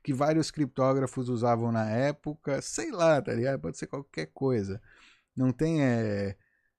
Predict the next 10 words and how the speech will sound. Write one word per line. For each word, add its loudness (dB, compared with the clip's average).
é, -8
pode -4
ser, -4
enfim. -8
Se 4
acredita 4
que 0
é 6
o 2
Satoshi, -2